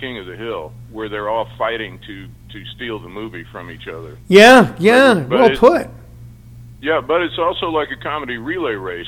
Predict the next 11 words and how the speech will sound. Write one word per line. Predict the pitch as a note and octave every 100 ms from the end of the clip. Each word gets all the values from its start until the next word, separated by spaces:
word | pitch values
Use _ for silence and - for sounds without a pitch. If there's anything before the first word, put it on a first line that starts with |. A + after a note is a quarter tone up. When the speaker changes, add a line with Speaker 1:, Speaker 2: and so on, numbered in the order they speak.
| A#2+
Speaker 1:
They | A#2
keep | C#3 C#3 -
passing | C3+ C#3 B2+
the | A2+
baton | G2+ A#2 C3+ C3 A#2+
from | A#2 G2+
one, | G#2+ A2+ A2 G#2+ - G#2+
uh, | G2 F#2+
group | G#2 A#2 A#2+ A#2
to | A#2 G2+
another. | F#2+ G#2+ B2+ F2+